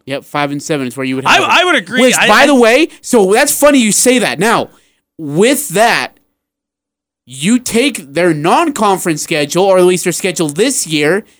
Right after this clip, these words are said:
Speaker 1: they are predicted to go five and seven.
Speaker 2: <laughs>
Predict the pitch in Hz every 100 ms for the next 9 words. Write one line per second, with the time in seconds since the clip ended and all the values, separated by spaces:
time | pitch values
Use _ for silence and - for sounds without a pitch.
0 | _ _ _ _ _ _ _ - 165 277
1 | 285 247 190 262 269 208 214 214 - 180
2 | 196 262 - 320 427 156 101 _ _ _
3 | _ _ _ _ -